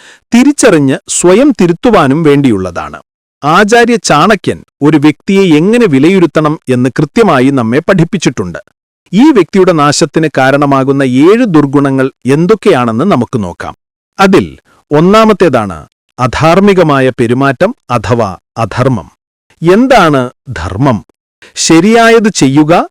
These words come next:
ശരിയായ വഴിയിലൂടെ നടക്കുക. നമ്മുടെ ശാസ്ത്രങ്ങൾ അനുസരിച്ച് ധർമ്മം, അർത്ഥം, കാമം, മോക്ഷം എന്നിവയാണ് ജീവിതത്തിന്റെ നാല് സ്തംഭങ്ങൾ.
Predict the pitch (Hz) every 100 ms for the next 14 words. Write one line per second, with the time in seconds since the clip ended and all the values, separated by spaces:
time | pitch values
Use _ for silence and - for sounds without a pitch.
0 | _ - - 135 165 180 190 175 123 127
1 | 165 170 190 220 233 151 101 - 76 -
2 | _ _ _ _ _ _ - 147 175 190
3 | 190 - 147 147 170 165 139 110 - 104
4 | 98 95 76 _ _ - 101 90 107 135
5 | 233 - _ _ - 110 110 - 180 277
6 | _ - 147 165 208 180 110 _ 117 131
7 | 185 233 - 220 196 - 139 156 147 123
8 | 104 90 76 _ - 104 110 131 143 143
9 | 123 139 135 127 131 147 156 143 - 107
10 | 90 98 80